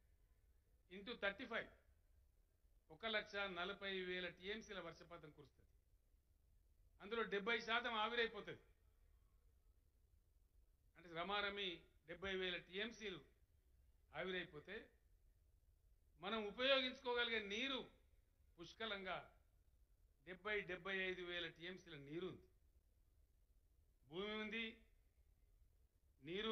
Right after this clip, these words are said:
ఉంది. అద్భుతమైనటువంటివి సోలార్ ఇన్సిడెంట్స్, పంటలు పండడానికి అవసరమైనటువంటి సూర్యరశ్మి, సూర్యకాంతి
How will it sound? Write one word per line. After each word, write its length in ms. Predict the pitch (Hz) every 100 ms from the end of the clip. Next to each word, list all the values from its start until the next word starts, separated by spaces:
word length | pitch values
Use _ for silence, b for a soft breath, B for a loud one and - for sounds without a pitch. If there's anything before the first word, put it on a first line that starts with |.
| 214
ఉంది. 220 | 220 233 208 - - - - - - - - - - - - - - - - - - - - - 165
అద్భుతమైనటువంటివి 1120 | 170 208 262 254 254 247 240 233 214 208 180 - - - - - - -
సోలార్ 400 | 202 226 226 202
ఇన్సిడెంట్స్, 520 | 202 220 196 147 - - - - - - - - - - _
పంటలు 340 | 165 208 233 226
పండడానికి 460 | 202 226 240 233
అవసరమైనటువంటి 600 | 214 208 208 202 190 180 175
సూర్యరశ్మి, 560 | 180 196 175 180 - 208 170
సూర్యకాంతి 640 | 185 175 160 165 165